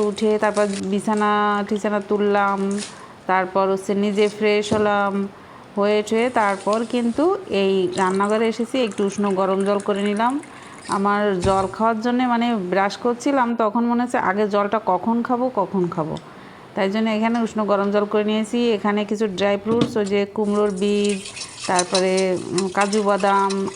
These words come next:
আখরোট, খেজুর, এগুলো আগে আমি খেয়ে নিয়ে তারপর গরম জলটা আর কুমড়োর বীজটা আগে খেয়েছি, তারপর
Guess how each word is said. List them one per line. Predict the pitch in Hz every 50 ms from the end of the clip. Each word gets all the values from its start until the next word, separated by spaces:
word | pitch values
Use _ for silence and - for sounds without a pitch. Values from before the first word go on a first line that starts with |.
| - 185 190
আখরোট, | 190 190 - 214 214 208 202 202 202 196 196 - - - -
খেজুর, | 226 214 214 196 214 226 233 226 - - 170 196
এগুলো | 196 190 202 214 226 226 214 202
আগে | 196 202 202 202 202
আমি | 220 233 240 - -
খেয়ে | - 233 220 226 233 233
নিয়ে | 226 233 262 330 359 - - - - - - - - - - -
তারপর | 185 190 190 185 190 214 214 233 285 - - - - 466 - - - - - - - - - - - - - - - - 160 175
গরম | 185 202 208 220 226
জলটা | 233 240 240 226 262 277 302 302 302
আর | 285 247 -
কুমড়োর | - 226 233 226 233 214 233
বীজটা | 233 - - 240 226
আগে | 226 226 214 -
খেয়েছি, | 226 226 226 220 - 202 214 226 - 208
তারপর | 196 185 185 202